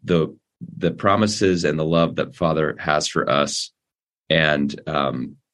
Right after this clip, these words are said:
and own those. Um, and one of the things you see as Jesus comes out of the wilderness is that he is so full of the Father's love and power, um, that it's just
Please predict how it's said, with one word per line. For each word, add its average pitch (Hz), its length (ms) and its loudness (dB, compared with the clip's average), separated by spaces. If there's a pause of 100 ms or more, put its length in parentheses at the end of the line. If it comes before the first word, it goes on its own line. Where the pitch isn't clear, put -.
(840)
and 98 240 2
own 101 300 4
those. 71 440 -2 (680)
Um, 90 440 2 (100)
and 98 480 2 (100)
one 127 280 2
of 117 80 0
the 107 80 -4
things 104 260 0
you 85 80 -4
see 117 240 0
as 85 120 0
Jesus 87 300 -4
comes 85 240 -4
out 123 220 -2
of 156 60 -2
the 101 60 -2
wilderness 78 680 -2
is 85 240 -4
that 87 180 2
he 117 340 2
is 98 240 2
so 127 220 2
full 110 380 0
of 87 80 0
the 87 100 -2
Father's 82 420 -2
love 85 240 0
and 76 160 -6
power, 78 580 -2 (440)
um, 80 300 0
that 95 160 4
it's 92 180 -2
just 120 460 0